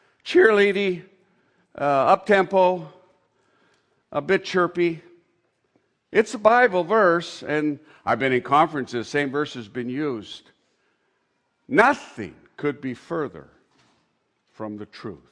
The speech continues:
of that verse. It's not light.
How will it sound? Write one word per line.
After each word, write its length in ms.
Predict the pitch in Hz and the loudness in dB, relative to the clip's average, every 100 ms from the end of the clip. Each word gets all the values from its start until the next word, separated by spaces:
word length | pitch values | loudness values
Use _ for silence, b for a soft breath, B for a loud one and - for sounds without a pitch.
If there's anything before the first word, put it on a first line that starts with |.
| _ _ _ _ _ _ _ _ _ _ _ | _ _ _ _ _ _ _ _ _ _ _
of 160 | 87 76 | -20 -16
that 260 | 80 78 | -18 -18
verse. 420 | 78 71 _ - - _ _ _ _ _ _ _ _ _ _ _ _ _ _ _ | -20 -20 _ -20 -20 _ _ _ _ _ _ _ _ _ _ _ _ _ _ _
It's 220 | 143 - | -6 0
not 260 | 202 233 240 | 4 6 6
light. 400 | 220 196 208 | 4 4 2